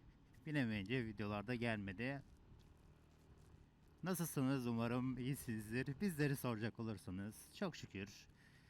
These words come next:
ee, iyi olmaya çalışıyoruz. Sağlığımız elhamdülillah iyi. İşimizdeyiz, gücümüzdeyiz.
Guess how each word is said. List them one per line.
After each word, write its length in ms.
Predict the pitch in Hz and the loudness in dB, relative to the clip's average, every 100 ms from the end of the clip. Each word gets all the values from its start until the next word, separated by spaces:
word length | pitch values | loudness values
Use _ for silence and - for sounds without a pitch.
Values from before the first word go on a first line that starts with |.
| - - - | -20 -20 -6
ee, 720 | 107 107 104 98 95 98 98 113 131 | -4 -2 -2 -4 -4 -6 -8 -14 -8
iyi 180 | 180 202 | 0 2
olmaya 340 | 127 107 107 | 2 2 -2
çalışıyoruz. 520 | 131 127 120 - 104 107 | -2 0 -2 -2 -4 -2
Sağlığımız 680 | - 143 147 135 117 127 - - - - - - | -2 0 2 2 0 -2 -6 -10 -12 -16 -18 -8
elhamdülillah 680 | 151 131 135 113 92 101 107 110 | -4 0 2 0 0 0 -2 -2
iyi. 320 | 127 107 110 - - - - - - - - - - - - - - - - - - - - - - | 0 2 0 -4 -14 -20 -20 -20 -18 -18 -18 -18 -20 -20 -20 -20 -20 -18 -18 -18 -18 -18 -18 -18 -10
İşimizdeyiz, 680 | 156 - 156 143 117 113 110 | -8 0 2 2 2 -2 0
gücümüzdeyiz. 920 | 123 123 123 117 104 98 110 - - | 0 0 0 0 0 -2 -4 -8 -14